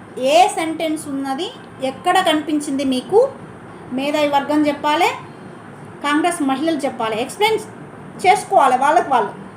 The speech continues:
పార్టీ మారినటువంటి నాయకులను అవమానపర-, అవమానపరిచిండు, అవమానపరుస్తాడు, ఖచ్చి-, ఖచ్చితంగా అవమానపరుస్తాడు. ఎందుకు అంటే ఒకప్పుడు బీఆర్ఎస్ అధినాయకత్వాన్ని అవమానపరచడానికి వీరు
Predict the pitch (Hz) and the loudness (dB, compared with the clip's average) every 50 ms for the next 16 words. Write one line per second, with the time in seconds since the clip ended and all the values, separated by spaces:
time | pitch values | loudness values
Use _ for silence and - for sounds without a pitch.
0 | - - - - - - - - - - - - - - - - - - - - | -18 -18 -18 -18 -18 -18 -18 -18 -18 -18 -18 -18 -18 -18 -18 -18 -18 -18 -16 -16
1 | - - - - - - - - - - - - - - - - - - - - | -16 -16 -16 -16 -16 -18 -18 -18 -18 -18 -16 -16 -16 -16 -16 -16 -16 -16 -16 -16
2 | - - - - - - - - - - - - - - - - - - - - | -16 -16 -16 -16 -16 -16 -16 -16 -16 -16 -18 -18 -18 -18 -18 -18 -18 -16 -18 -18
3 | - - - 254 247 277 330 302 - 415 403 392 381 392 392 392 392 392 370 381 | -12 -8 -4 -2 0 0 2 2 4 4 4 6 6 6 6 6 4 2 4 2
4 | 370 370 403 339 269 247 233 247 277 311 - 381 349 359 370 392 415 440 480 494 | 2 2 2 0 -2 0 0 0 0 0 2 2 4 4 4 2 0 -2 -2 -4
5 | - - - 254 277 320 330 339 339 330 302 285 262 254 - - - - - - | -8 -6 -2 0 2 4 4 4 4 4 2 2 0 -2 -4 -10 -16 -16 -16 -16
6 | - - - - - 240 277 302 370 403 392 370 320 311 - 381 415 403 294 214 | -18 -18 -12 -2 0 2 4 4 4 4 4 4 2 2 2 0 0 0 0 -2
7 | 180 - - 226 247 269 311 349 359 - 320 285 285 294 - - 339 330 - 277 | -4 -4 -2 -2 0 0 0 0 -2 -2 -2 -4 -4 -4 -2 -2 -2 -2 -2 -2
8 | 269 269 254 - - 349 - 294 269 - - 339 339 370 370 381 381 370 370 370 | -2 -2 -2 -4 -6 -6 -2 -2 -2 -2 -2 0 2 4 6 6 8 8 8 6
9 | 370 370 370 370 349 349 349 370 330 285 240 254 269 302 339 392 415 403 415 440 | 4 2 4 2 2 2 2 2 2 2 2 0 0 2 4 4 6 6 6 6
10 | 392 339 277 - 349 440 539 539 - - - - - - - - - - - - | 4 4 2 2 0 0 -2 -6 -10 -14 -16 -16 -16 -16 -18 -18 -18 -16 -14 -8
11 | - - - 302 302 302 294 - 392 427 453 392 254 202 220 262 285 311 330 339 | -6 -4 -2 0 0 -2 2 4 6 6 6 6 4 2 0 2 4 6 6 6
12 | 359 - - 403 339 302 359 359 370 370 370 370 359 349 - 349 349 349 330 320 | 6 4 4 2 0 0 2 2 4 2 2 2 0 -2 -2 0 0 0 0 0
13 | 320 330 330 320 320 311 320 302 - 302 302 294 302 311 302 392 440 453 349 370 | 0 0 0 0 -2 -2 -4 -4 -4 -4 -4 -2 -2 0 2 2 2 4 4 2
14 | 370 453 554 640 640 | 2 4 4 4 4